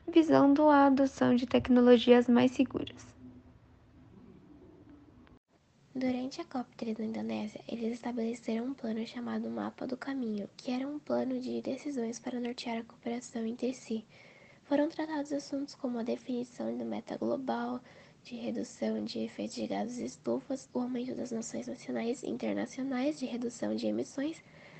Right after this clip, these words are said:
Speaker 2: a intensificação de medidas de adaptação e a transferência de recursos financeiros e tecnológicos dos países mais ricos para os mais pobres.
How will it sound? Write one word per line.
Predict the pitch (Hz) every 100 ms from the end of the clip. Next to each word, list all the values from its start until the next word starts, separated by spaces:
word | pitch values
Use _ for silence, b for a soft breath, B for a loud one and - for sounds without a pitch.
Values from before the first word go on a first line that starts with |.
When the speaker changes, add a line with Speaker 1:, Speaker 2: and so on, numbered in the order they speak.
| b b -
Speaker 2:
a | 262
intensificação | 294 330 - - 311 294 - 262
de | 262
medidas | 254 254 262
de | 254
adaptação | 254 247 - 254 247 - 226 220 247 349 - b b b b b b _
e | 262
a | 247
transferência | - 254 294 320 - 269 254 226 254 -
de | 254
recursos | 262 254 247 -
financeiros | - 220 240 254 247 254
e |
tecnológicos | 233 254 262 233 220 226 - 247
dos | -
países | 262 240 247
mais | 247 247 -
ricos | 220 - 262
para | - 233 220 202
os | -
mais | - 277
pobres. | - - 220 220 -